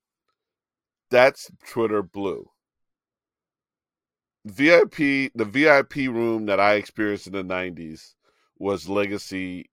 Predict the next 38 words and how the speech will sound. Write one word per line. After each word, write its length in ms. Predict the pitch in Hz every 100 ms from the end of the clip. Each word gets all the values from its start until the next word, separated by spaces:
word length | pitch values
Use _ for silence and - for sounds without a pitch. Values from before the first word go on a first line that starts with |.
| _ _ -
Verified 720 | 85 101 98 - 90 87 85
Twitter. 500 | - - 85 - - _ _ _ _ _ _ _ _ _
V 320 | 95 101 135
I, 240 | 131 123 117
the, 260 | 107 110 107
the 180 | 104 104 80 92 -
V 260 | 92 143
I 120 | 151
P 220 | 135 - 131
bottle 420 | 104 110 117 117
service, 600 | - 98 92 87 87 - _ -
if 220 | 123 123
you 160 | - 196
have 220 | 175 170
to 160 | - 165
pay 300 | 135 147 139
three 300 | - - 143
hundred 320 | 143 127 135
dollars 520 | 117 120 123 110 104 - _ _
for 220 | - 120
a 40 | 110
bottle, 420 | 90 117 113 92
you 260 | 90 113 120
are 120 | 110
not 240 | 107 107
a 60 | 104
V 180 | 104 104
I 80 |
P. 140 | 95 104
You're 240 | 104 113
a 60 | 104
sucker. 680 | - - 123 - 95 - _ _ _ _
You 220 | - 123 107
are 220 | 117 117
a 180 | 117 117
sucker, 560 | - - 120 - 82 - _ _ _ _ _ _
right? 300 | 80 101 120 - _ _ _
Because 520 | 117 117 135 123 113